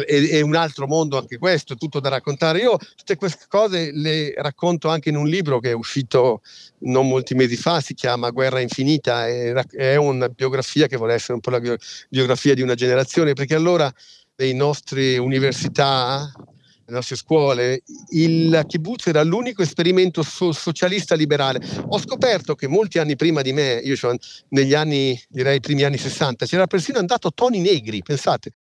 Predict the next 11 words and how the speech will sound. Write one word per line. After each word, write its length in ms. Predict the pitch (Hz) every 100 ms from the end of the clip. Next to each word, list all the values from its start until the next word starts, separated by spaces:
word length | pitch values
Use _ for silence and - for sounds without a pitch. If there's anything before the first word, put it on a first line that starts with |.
| 151
uno 160 | 165
dei, 200 | 135 123
dei, 220 | 117 123
degli 280 | 120 127 127
ideologi 360 | 131 139 165 139
delle 140 | 123
Brigate 340 | 123 131 123 139
Rosse 440 | 180 - - -
<laughs> 40 |
era 200 | - 139
andato, 600 | 135 120 127 120 127 117